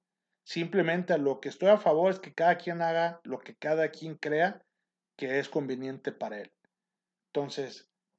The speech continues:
eh, yo voy a pensar y voy a ver y voy a analizar qué es lo mejor para mí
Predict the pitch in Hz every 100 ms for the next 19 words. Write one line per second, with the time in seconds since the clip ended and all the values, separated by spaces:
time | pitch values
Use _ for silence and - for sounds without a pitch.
0 | _ - 127 127 127 131 127 123 - 139
1 | 160 175 185 185 185 - - 135 - 190
2 | 202 175 160 190 170 175 196 170 135 214
3 | 240 202 156 196 196 208 196 170 147 185
4 | 202 196 190 220 226